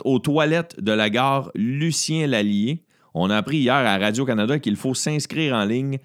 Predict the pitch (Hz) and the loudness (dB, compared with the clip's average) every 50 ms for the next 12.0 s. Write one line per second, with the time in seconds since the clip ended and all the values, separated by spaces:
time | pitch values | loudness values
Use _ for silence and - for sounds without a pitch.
0 | _ _ - - - - - - 98 95 90 110 107 - 127 135 135 113 - 117 | _ _ -20 -20 -20 -10 -2 0 0 2 2 2 2 2 0 0 0 0 0 0
1 | 107 110 113 104 104 90 85 87 87 - - - 80 85 - - - 131 123 147 | 2 2 4 2 2 2 0 -2 -4 -4 -6 -6 -8 -8 -6 -4 -4 -2 0 0
2 | 147 117 113 101 95 110 127 131 135 123 113 101 92 - - 120 131 - - - | 0 2 0 0 2 2 2 2 2 2 2 0 0 0 -2 -2 -2 -2 -2 -4
3 | 90 85 - 95 92 - 123 113 95 80 - 214 120 107 98 92 90 87 71 - | -4 -2 -2 -2 -2 -2 -2 -2 -2 -2 -2 -2 0 0 0 0 0 0 -2 -4
4 | _ - _ - 85 85 78 87 87 - 107 95 - - - - - - _ _ | _ -18 _ -6 -4 -2 0 0 0 -2 -2 -2 -2 -2 -4 -4 -10 -12 _ _
5 | _ _ _ _ - - - - - _ _ _ _ _ - 117 151 147 - - | _ _ _ _ -20 -20 -20 -20 -20 _ _ _ _ _ 0 0 0 0 0 0
6 | - 202 196 - - 131 131 - 131 120 117 104 87 73 - _ - - _ _ | 0 0 0 2 2 2 0 2 2 2 2 2 2 0 -4 _ -16 -20 _ _
7 | _ _ _ _ _ _ _ _ _ - - - 82 120 143 156 175 180 156 143 | _ _ _ _ _ _ _ _ _ -8 -4 0 2 4 6 6 6 6 4 4
8 | 120 - - 92 82 - - - - 78 - 92 82 85 82 90 85 85 104 101 | 2 2 2 2 2 0 -2 -4 -4 -4 -2 0 0 0 2 0 0 2 2 0
9 | 98 95 117 120 113 - - 120 123 117 92 - - - 82 90 92 92 120 131 | 0 0 0 -2 -2 0 0 0 0 0 -2 -2 -4 -6 -4 -2 0 2 2 2
10 | 107 104 92 92 104 101 - 90 90 90 80 - - 80 82 98 101 98 87 110 | 2 2 2 2 0 0 0 0 -2 -2 -2 -4 -4 -4 -2 0 0 0 0 0
11 | 113 120 117 - - - - - - - 127 123 117 107 101 92 87 82 85 | 0 -2 -4 -4 -4 -6 -4 -4 -2 -2 0 0 2 2 0 0 0 -2 -4